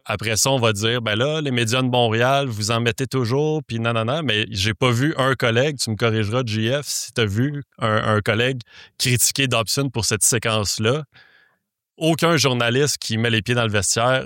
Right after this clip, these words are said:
a sorti cette séquence-là pour dire que Noah Dobson avait joué un mauvais match. Mais le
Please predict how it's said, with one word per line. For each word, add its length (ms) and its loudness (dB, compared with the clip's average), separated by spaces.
a 180 0
sorti 280 -2
cette 220 0
séquence-là 500 -2
pour 180 -4
dire 440 0
que 80 0
Noah 260 2
Dobson 380 0
avait 200 0
joué 140 0
un 60 2
mauvais 240 0
match. 320 -2
Mais 180 -2
le 180 2